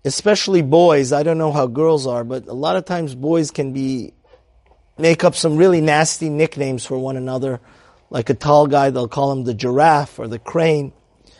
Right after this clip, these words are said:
So the Gemara here says at the end of the daf of the Amud, it says, "Kol yordin legehinom olim, chutz migimel." The Gemara says basically whoever goes to Jahannam,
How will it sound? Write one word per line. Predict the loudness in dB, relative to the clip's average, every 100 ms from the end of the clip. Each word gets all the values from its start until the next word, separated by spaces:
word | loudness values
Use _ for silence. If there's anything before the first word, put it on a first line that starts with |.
| _ _ _ _ _
So | -4 -2
the | 2
Gemara | 4 6 6
here | 4 2 0
says | -2 -4 -4
at | -6
the | -6
end | -6 -6
of | -6
the | -4
daf | -2 0 0 -2 -10 -20
of | -16 -12
the | -6
Amud, | -4 -2 -2 -4 -8 _ _ _ _ _ _ _ _ _
it | -12 -2
says, | 2 2 0 -12 _ -20 -20 _ _ _ _ _ _ _ _ _ _ _ _ _ _ _ _ -4
"Kol | 4 4 4
yordin | 0 -2 -4 -4
legehinom | -4 -6 -6 -6 -6 -4 -4 -6 -12 _ _ _ _ _ _ -4
olim, | -2 0 0 -2 -10 _ _ _ _ _ _ _ _ -6
chutz | 0 0 0
migimel." | -6 -2 -4 -4 -10 -8 -6
The |
Gemara | -4 0 2 2
says | 4 2 4
basically | 2 2 -2 0 0
whoever | 2 0 2 0
goes | 0 0 -2 -6
to | -4 -4 -2
Jahannam, | 0 2 2 2 0 -2